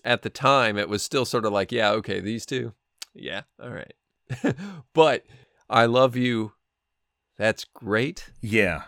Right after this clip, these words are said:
Speaker 1: Is a good moment.
Speaker 2: What was built on top of it really, really lends a lot to it, I think. I don't remember the specific episode that happened in, but it must have been around Stand By Ben.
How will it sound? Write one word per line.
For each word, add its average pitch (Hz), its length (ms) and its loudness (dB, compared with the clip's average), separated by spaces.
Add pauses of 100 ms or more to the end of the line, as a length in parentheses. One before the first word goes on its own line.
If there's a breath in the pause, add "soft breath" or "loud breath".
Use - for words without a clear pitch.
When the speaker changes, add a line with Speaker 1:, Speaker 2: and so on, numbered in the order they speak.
(120)
Speaker 1:
Is 101 500 -4
a 110 140 -6
good 85 340 -12
moment. 78 280 -12
Speaker 2:
What 147 160 4
was 123 140 -2
built 120 340 2
on 110 180 0
top 107 300 -4
of 90 160 -6
it 76 180 -14 (320)
really, 104 340 -2
really 95 280 -2
lends 87 260 -6
a 82 40 -10
lot 71 260 -12
to 60 180 -18
it, 58 100 -18
I - 60 -20
think. - 220 -20 (100)
I 180 100 4
don't 220 140 4
remember 120 320 4
the 95 80 0
specific 104 540 -4
episode 92 400 -2
that 78 160 -2
happened 87 320 -6
in, 76 80 -10
but 80 80 -8
it 95 80 -8
must 143 320 -2
have 139 80 -4
been 113 100 -2
around 90 300 -2
Stand 87 340 -6
By 78 160 -6
Ben. 71 440 -14